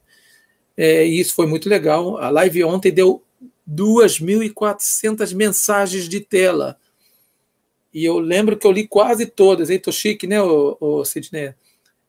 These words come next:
Eu li quase todas as mensagens. É uma live que bateu recorde de mensagem, né? Quinhentas e vinte pessoas simultâneas também.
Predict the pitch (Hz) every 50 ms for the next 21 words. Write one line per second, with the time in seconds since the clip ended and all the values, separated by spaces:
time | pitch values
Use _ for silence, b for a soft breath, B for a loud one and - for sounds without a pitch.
0 | _ - - 156 170 185 - - 190 185 196 208 190 175 160 - 175 170 156 151
1 | 151 147 147 143 143 - - 139 123 120 123 147 156 160 160 160 160 156 170 185
2 | 175 - - 180 180 180 220 208 165 143 170 202 208 - 202 202 196 170 190 196
3 | 202 185 - - 170 165 165 160 175 196 185 208 - _ _ _ - - 156 170
4 | - - - 180 180 202 214 196 165 180 185 - - - 160 - - 165 - -
5 | 165 147 147 - - 180 185 180 165 - - 147 147 165 175 185 190